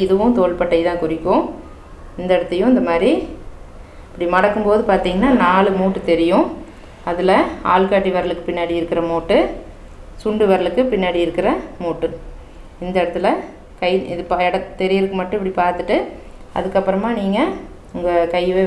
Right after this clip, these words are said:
வச்சு விரிச்சுக்கங்க. இந்த மாதிரி மசாஜ் பண்ணி விடுங்க. பண்ண பண்ண அந்த தோள்பட்டை வலி அருமையா சரியாக ஆரம்பிக்கும். இதுல வந்து நம்ம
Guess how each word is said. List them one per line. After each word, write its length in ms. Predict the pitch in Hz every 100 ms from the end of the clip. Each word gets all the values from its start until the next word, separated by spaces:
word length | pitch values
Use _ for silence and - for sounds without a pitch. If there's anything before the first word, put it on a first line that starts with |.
| 175
வச்சு 160 | 175 -
விரிச்சுக்கங்க. 420 | 170 - - - - - - - - - - - -
இந்த 100 | 175 170
மாதிரி 160 | 170 -
மசாஜ் 320 | 170 175 170 165
பண்ணி 160 | 170 165
விடுங்க. 280 | 165 165 170 247 - - - - - - - - -
பண்ண 180 | 185 196
பண்ண 140 | 185 226
அந்த 100 | 233 190
தோள்பட்டை 420 | 185 196 196 190 175
வலி 200 | 170 226 311 - 160
அருமையா 340 | 170 175 180 180
சரியாக 360 | 170 165 165 165
ஆரம்பிக்கும். 540 | 156 156 160 156 202 320 - - - - - - - - - 180
இதுல 180 | 196 202 180
வந்து 160 | 175 233
நம்ம 120 | 196